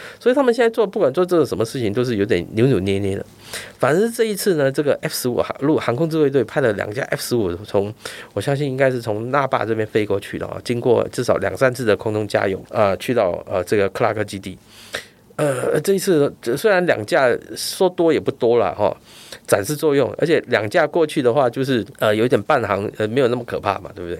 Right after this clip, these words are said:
但是去到那边，他能做的，其实我觉得也是有限啊，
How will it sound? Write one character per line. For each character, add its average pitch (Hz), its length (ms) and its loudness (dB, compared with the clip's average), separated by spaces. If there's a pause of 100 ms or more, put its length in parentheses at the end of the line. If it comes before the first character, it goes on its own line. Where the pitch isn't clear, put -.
但 226 120 2
是 262 80 2
去 240 200 0
到 226 100 2
那 208 180 2
边， 190 240 2
他 196 140 0
能 156 160 2
做 156 180 0
的， 120 140 2
其 131 140 -4
实 147 60 2
我 101 120 2
觉 95 140 0
得 101 200 2 (380)
也 110 140 0
是 170 160 -2
有 90 180 2
限 98 260 0
啊， - 80 -4